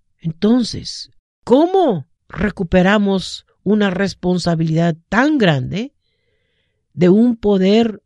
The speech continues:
unilateral, tan masivo como el gobierno y el creciente número de personas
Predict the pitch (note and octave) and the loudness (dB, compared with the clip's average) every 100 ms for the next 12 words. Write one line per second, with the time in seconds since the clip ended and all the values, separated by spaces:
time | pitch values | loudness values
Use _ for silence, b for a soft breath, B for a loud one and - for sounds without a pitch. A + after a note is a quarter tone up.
0 | _ A3+ A#3 G#3+ G#3 F3 E3 C3+ C#3 G#3 | _ 4 6 6 2 0 0 0 2 2
1 | D4 E4 _ _ _ _ _ A3 A3+ G#3+ | 0 -4 _ _ _ _ _ 2 2 2
2 | F3+ E3+ - F#3 F3+ B3 E4 _ - G3 | 0 0 0 0 0 -2 -6 _ -2 0
3 | F#3+ F3+ F3+ E3+ G#3 C#4+ B3+ D3+ - _ | 2 2 2 2 2 2 0 -4 -8 _
4 | _ - A3 A3+ G#3 - G3+ A3+ A#3+ A#3 | _ -2 4 4 2 0 -2 0 -2 2
5 | A#3+ - F#3 A3 F4 G#4+ E4 A3 - E3+ | 0 2 4 6 4 4 2 0 -2 -4
6 | D3+ A#2 A2+ F#3+ D4 - | -4 -4 -4 -4 -6 -10